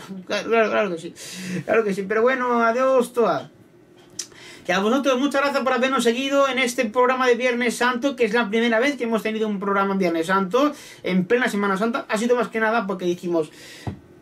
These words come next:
nos han dado la oportunidad de hacer el programa el viernes, así que vamos a hacerlo el viernes. Y si como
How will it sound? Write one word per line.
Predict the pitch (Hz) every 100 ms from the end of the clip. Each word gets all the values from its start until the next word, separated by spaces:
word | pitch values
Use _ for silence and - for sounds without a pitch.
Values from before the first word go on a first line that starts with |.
| - - - -
nos | 208 233
han | 254
dado | 254 262
la | 262
oportunidad | 254 233 226 233 233 233
de |
hacer | 220 226
el | 226 190
programa | 202 214 208 185
el |
viernes, | 180 196 196 214 294 294 - - - -
así | 196 185 190
que |
vamos | 202 226 226
a |
hacerlo | 202 190 170
el |
viernes. | 175 202 202 240 277 - - - -
Y | 226 220
si | 233 240
como | 226 220 226 226 226 226 220